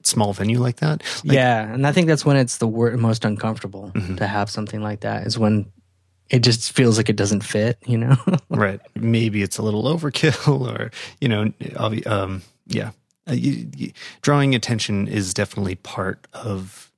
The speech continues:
Speaker 1: the, the consideration at that point. And, uh, you know, bands think about it too. Like, that's why when you go to a really big show, um, and this is, this is, like, the most important thing for people to know that haven't shot a lot of shows is you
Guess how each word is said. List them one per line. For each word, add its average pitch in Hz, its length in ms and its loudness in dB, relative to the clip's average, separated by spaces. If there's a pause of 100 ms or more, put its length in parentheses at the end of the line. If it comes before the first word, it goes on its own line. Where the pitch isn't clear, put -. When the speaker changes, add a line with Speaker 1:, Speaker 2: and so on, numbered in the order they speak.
(220)
Speaker 1:
the, 110 100 -2
the 104 260 -8
consideration 110 640 -4
at - 80 -10
that - 180 -10
point. 127 320 -8 (320)
And, 143 220 0
uh, 113 60 -4
you 147 200 0
know, 143 80 4 (140)
bands 165 320 2
think 143 160 0
about 139 160 0
it 131 80 -4
too. 151 160 -2
Like, 107 240 -6
that's 117 200 -2
why 117 440 0
when 113 180 -2
you 110 80 2
go 113 100 2
to 107 120 0
a - 20 0
really 107 280 0
big 107 220 -4
show, 113 420 -4 (520)
um, 92 400 -8
and 113 100 2
this 143 160 2
is, 98 180 -4
this 135 140 2
is, 113 160 -2
like, 101 140 -4
the 101 80 -2
most 98 320 -2
important 107 420 -4
thing 104 320 -2
for 104 540 -4 (720)
people 107 380 -2
to 92 560 -4
know 98 200 2
that 98 140 -2
haven't 113 400 -4
shot 120 300 -2
a 127 60 -6
lot 120 160 0
of 120 80 -8
shows 131 300 0
is 101 280 -4
you 104 400 -4